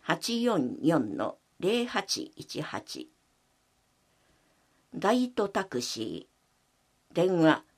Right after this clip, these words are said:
零七二八六二の零零零二。固定電話用。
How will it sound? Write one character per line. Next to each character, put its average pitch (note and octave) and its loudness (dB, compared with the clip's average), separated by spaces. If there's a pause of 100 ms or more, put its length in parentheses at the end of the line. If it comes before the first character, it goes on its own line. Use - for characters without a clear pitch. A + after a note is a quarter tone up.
(160)
零 B3 2
七 G3 2
二 C3+ 0 (300)
八 B3 0
六 B3 2
二 D3+ 10
の C#3 4
零 B3 0
零 C3+ 2
零 C#3+ 0
二。 B2 0 (1120)
固 G3 0
定 B3 4
電 F#3 2
話 D#3 6
用。 C3 0